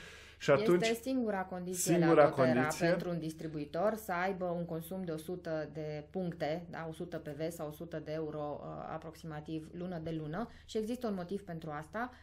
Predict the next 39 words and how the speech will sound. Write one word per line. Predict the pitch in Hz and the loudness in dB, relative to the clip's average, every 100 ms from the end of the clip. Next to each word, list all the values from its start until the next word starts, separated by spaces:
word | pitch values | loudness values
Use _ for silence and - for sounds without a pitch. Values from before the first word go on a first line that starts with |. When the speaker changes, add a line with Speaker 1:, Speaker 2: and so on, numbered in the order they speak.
| - | -8
Speaker 2:
ca | 196 202 | -6 -6
să | 202 | -6
poți | 226 226 | -4 -4
să | 196 | -4
dai | 208 | -2
mai | 202 175 | -2 -4
departe, | 175 185 202 208 | -6 -4 -4 -4
tu | 190 | -8
trebuie | 180 190 185 | -6 -8 -8
să | 180 | -8
fii | 180 180 | -10 -10
familiarizat | 175 165 160 160 147 156 208 | -8 -6 -6 -6 -6 -6 -6
cu | - | -6
toate | 160 160 160 | -6 -6 -6
produsele, | 151 143 160 196 190 | -10 -10 -10 -6 -8
trebuie | 180 175 | -6 -10
să | 151 | -12
știi | - 202 | -10 -6
cum | 214 | -6
să | 202 170 | -6 -8
conciliezi | 160 - 143 196 208 | -8 -8 -8 -8 -8
și | |
atunci | 175 175 170 170 - | -10 -8 -8 -10 -12
ăsta | 156 151 | -12 -12
este | - 143 | -12 -12
motivul. | 143 127 - - - | -12 -14 -16 -12 0
Speaker 1:
Ok. | - 190 - - - | 6 8 8 4 -14
Și | - - | -4 4
dacă | 131 131 135 147 135 135 | 10 8 10 8 8 8
facem | 180 180 196 170 | 6 6 4 2
aceeași | 151 180 156 151 | 4 4 4 4
multiplicare | 143 143 131 123 123 131 123 | 0 -2 -4 -4 6 6 6
și | 117 135 | 4 -2
pe | 131 127 | 2 2
zona | 110 107 127 113 101 95 | 2 2 2 2 0 0
aceasta, | 98 110 107 - 110 101 87 - - | -2 -2 -2 -4 0 0 -2 -8 -8
uh, | 104 98 95 | -4 -4 0
de | 101 104 | 0 0
consum, | - 98 90 - 107 113 170 | -2 -2 0 -2 0 0 -2